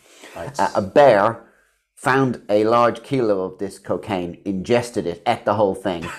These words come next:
Speaker 1: <laughs>
Speaker 2: and
Speaker 1: Oh.
Speaker 2: died, died almost immediately.
Speaker 1: Yeah, yeah, 'cause
Speaker 2: That's
Speaker 1: that's
Speaker 2: the,
Speaker 1: what happens.
Speaker 2: that's what happens if you eat a kilo of cocaine.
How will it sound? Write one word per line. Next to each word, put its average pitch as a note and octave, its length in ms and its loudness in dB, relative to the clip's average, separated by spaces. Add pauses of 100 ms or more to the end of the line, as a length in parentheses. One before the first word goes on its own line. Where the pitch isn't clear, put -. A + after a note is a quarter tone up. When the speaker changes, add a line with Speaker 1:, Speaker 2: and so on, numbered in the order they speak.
Speaker 1:
<laughs> - 220 -20
Speaker 2:
and G#2 300 -4 (100)
Speaker 1:
Oh. A#2 60 2
Speaker 2:
died, A2+ 580 2
died A#2+ 300 2
almost G#2 280 -4
immediately. F#2+ 380 -6
Speaker 1:
Yeah, D2+ 240 -4
yeah, F2+ 200 -4
'cause - 100 -20
Speaker 2:
That's C#3+ 180 2
Speaker 1:
that's G#2 140 -4
Speaker 2:
the, A#2 80 2
Speaker 1:
what G#2+ 140 2
happens. G2 340 -4
Speaker 2:
that's C3+ 180 2
what D#3+ 100 -2
happens C#3 340 -2
if D3 180 -4
you C#3+ 120 -4
eat C3+ 240 -4
a C3 40 -2
kilo A#2 400 -4
of A2+ 140 -6
cocaine. G#2+ 520 -6